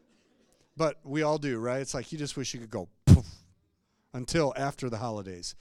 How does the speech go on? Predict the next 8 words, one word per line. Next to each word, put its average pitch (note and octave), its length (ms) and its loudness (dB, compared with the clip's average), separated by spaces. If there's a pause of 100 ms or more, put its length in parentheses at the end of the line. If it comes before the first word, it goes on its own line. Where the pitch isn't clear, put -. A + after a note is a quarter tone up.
(440)
And C#3 360 -6 (1500)
so G3 440 4
he's A#3+ 240 0
put A#3+ 200 2
on F#3+ 220 2
mute G#3+ 300 2
where, F#3+ 320 0 (400)
so G3+ 380 4